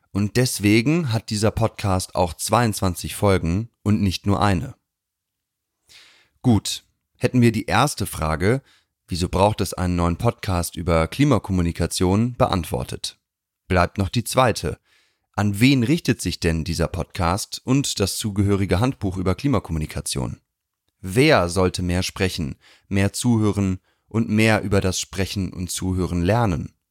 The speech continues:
Die Antwort ist, zumindest alle, die eine klimaneutrale, gesündere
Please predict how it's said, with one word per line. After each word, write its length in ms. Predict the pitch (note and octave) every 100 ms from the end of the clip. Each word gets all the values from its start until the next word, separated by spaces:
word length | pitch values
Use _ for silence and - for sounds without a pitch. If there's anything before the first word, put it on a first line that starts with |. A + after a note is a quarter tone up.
| _ _ _ _ _ _ _ -
Die 100 | A2
Antwort 380 | C#3 E3 D3+ -
ist, 480 | B2+ B2 - - - _ _
zumindest 640 | - A2+ A2 B2+ A#2 -
alle, 460 | B2 A2+ F2+ A#2 D3+ _ _
die 120 | F2 F#2
eine 180 | G2
klimaneutrale, 1040 | - B2 D3+ D3+ C3 - G#2+ G2+ G#2+ G2+ G2+
gesündere 760 | G2 F2 A2 B2+ A2+ G2 G2